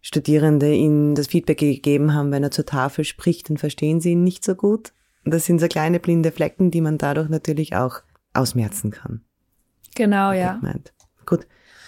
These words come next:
Speaker 1: Zum Abschluss möchte ich dich noch bitten, folgenden Satz aus deiner Sicht zu beenden. „Lehre ist für mich“
Speaker 2: Die Möglichkeit, meinen Studierenden Wissen zu vermitteln und ihnen die Chance zu geben, sich stets weiterzuentwickeln.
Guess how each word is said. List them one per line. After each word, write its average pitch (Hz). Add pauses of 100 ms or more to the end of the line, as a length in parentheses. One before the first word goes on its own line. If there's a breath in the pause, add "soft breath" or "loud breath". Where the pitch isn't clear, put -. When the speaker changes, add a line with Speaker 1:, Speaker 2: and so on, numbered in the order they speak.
(500 soft breath)
Speaker 1:
Zum 185
Abschluss -
möchte 208
ich 196
dich 202
noch 196
bitten, 196
folgenden 170
Satz 165
aus 160
deiner 143
Sicht -
zu -
beenden. 120 (300)
„Lehre 160
ist -
für 123
mich“ 160 (760 soft breath)
Speaker 2:
Die 208
Möglichkeit, 277
meinen 214
Studierenden 240 (260 loud breath)
Wissen 240
zu -
vermitteln 294 (120)
und 233
ihnen 214
die 202
Chance 220
zu 240
geben, 240
sich -
stets 208
weiterzuentwickeln. 180